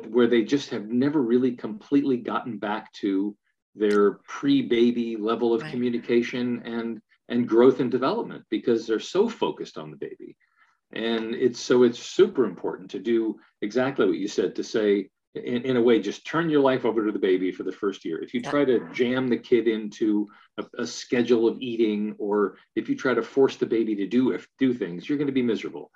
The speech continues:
Speaker 2: Mm-hmm.
Speaker 1: It's better to just say, "All right, the kid's, he's in this particular kind of nap schedule. All right, we'll work with that
Speaker 2: Mm-hmm.
Speaker 1: and we'll come up with what we need to do." After a while, of course, you're gonna start with rules and regulations
Speaker 2: Yeah.
Speaker 1: and all sorts of things. But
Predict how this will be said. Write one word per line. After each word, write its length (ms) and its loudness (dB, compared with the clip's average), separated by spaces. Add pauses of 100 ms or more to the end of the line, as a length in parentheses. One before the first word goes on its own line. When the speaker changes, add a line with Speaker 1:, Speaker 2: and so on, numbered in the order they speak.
(140)
Speaker 2:
Mm-hmm. 160 -6
Speaker 1:
It's 160 -6
better 360 4
to 180 -2
just 260 -2
say, 320 2 (320)
"All 80 0
right, 180 0
the 80 0
kid's, 460 2
he's 400 -4
in 140 2
this 100 0
particular 460 2 (180)
kind 140 -4
of 100 -6
nap 280 -4
schedule. 520 -2
All 140 -2
right, 240 0 (280)
we'll 300 8
work 240 6
with 140 -8
that 180 -12 (160)
Speaker 2:
Mm-hmm. 320 -4
Speaker 1:
and 260 -8
we'll 140 2
come 180 2
up 160 2
with 200 -2
what 140 -4
we 80 -2
need 200 -2
to 80 -2
do." 240 -2 (640)
After 360 2
a 40 6
while, 280 4
of 80 -6
course, 240 -4
you're 80 -4
gonna 160 -8
start 240 -6
with 160 -10
rules 420 6
and 220 -6
regulations 720 0
Speaker 2:
Yeah. 60 0
Speaker 1:
and 60 -2
all 100 0
sorts 280 -8
of 80 -6
things. 320 -6 (380)
But 300 2